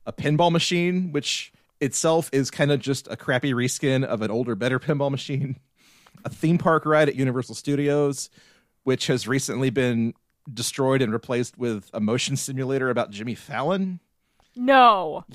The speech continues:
Speaker 1: Yeah.
Speaker 2: I'd rather do the Twister ride. I'd rather watch Twister a hundred times than be in the same room as a picture of Jimmy Fallon.
Speaker 1: <laughs>
Speaker 2: Fuck that guy.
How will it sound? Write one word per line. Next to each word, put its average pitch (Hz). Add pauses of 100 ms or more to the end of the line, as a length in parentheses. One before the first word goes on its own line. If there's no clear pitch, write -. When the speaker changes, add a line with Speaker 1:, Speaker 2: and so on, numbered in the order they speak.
Speaker 1:
Yeah. 101
Speaker 2:
I'd 226
rather 240
do 233
the 233
Twister 214
ride. -
I'd 339
rather 339
watch 214
Twister 214
a 185
hundred 196
times 208 (160)
than 233
be 214
in 214
the 214
same 208
room 202 (540)
as 220
a 147
picture 208
of 180
Jimmy 185
Fallon. 160 (100)
Speaker 1:
<laughs> -
Speaker 2:
Fuck 269
that 151
guy. 110